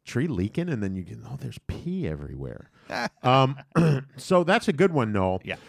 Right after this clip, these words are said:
Speaker 1: So I have one. It's not fully fleshed out,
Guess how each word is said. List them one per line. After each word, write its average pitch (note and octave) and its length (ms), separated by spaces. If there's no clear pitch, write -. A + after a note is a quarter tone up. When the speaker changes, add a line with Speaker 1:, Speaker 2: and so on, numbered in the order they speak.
Speaker 1:
So F#3 340
I B3+ 180
have A#3+ 140
one. E3+ 360
It's D3 220
not A3+ 280
fully F3+ 460
fleshed B2+ 500
out, E2+ 300